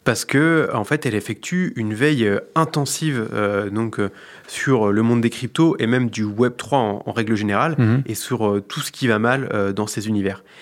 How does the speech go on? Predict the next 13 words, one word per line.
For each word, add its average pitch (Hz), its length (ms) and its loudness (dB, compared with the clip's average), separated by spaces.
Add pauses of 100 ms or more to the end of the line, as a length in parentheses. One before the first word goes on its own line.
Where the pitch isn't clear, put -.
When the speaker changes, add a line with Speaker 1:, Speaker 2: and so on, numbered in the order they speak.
(180)
Speaker 1:
Elle 104 140 0
est 113 80 2
l'auteur, 127 420 4
en 110 80 0
fait, 110 240 -2
du 101 100 -10
blog 107 460 2 (260)
Web 113 360 0
trois 120 500 0
is 117 160 -4
going 113 300 0
just 104 200 -2
great. 117 380 0